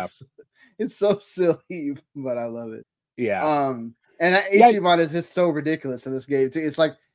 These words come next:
Speaker 1: they ramped him up to eleven even more than the last <laughs> game. So, yeah.
Speaker 2: Yeah, he's
Speaker 1: Um,
Speaker 2: trying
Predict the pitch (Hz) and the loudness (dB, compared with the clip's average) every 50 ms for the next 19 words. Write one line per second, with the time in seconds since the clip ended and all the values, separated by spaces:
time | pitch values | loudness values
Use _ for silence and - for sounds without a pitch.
0 | _ _ - 160 170 165 143 143 156 170 180 170 - 160 147 165 170 165 - 170 | _ _ -2 0 0 0 2 2 2 2 2 0 -2 0 0 0 0 0 -2 -4
1 | 160 151 143 131 131 131 139 139 151 156 160 160 175 170 151 - - - 151 143 | -2 -2 -2 0 0 0 0 0 -2 -4 -6 -6 -8 -12 -14 -16 -10 -6 -4 -2
2 | 143 139 135 131 135 139 143 147 151 151 139 135 131 131 127 123 123 127 131 135 | -2 -2 -4 -4 -4 -4 -4 -2 -4 -4 -4 -4 -6 -6 -6 -6 -6 -6 -6 -8
3 | - - - 151 139 139 147 - - - 180 175 170 175 170 - _ _ _ _ | -10 -8 -6 -4 -2 -2 -2 -4 -8 -8 -8 -6 -6 -8 -10 -12 _ _ _ _
4 | - - 147 135 135 131 131 131 135 _ _ _ _ _ _ _ _ _ _ _ | -10 -8 -6 -6 -4 -6 -6 -8 -12 _ _ _ _ _ _ _ _ _ _ _
5 | _ 135 139 143 135 127 120 117 120 113 - _ _ _ _ _ _ _ _ _ | _ -4 -2 0 0 -2 -4 -4 -10 -14 -18 _ _ _ _ _ _ _ _ _
6 | - 160 156 151 147 143 143 135 127 113 113 147 135 | 2 6 8 8 8 8 6 4 2 0 0 -2 -2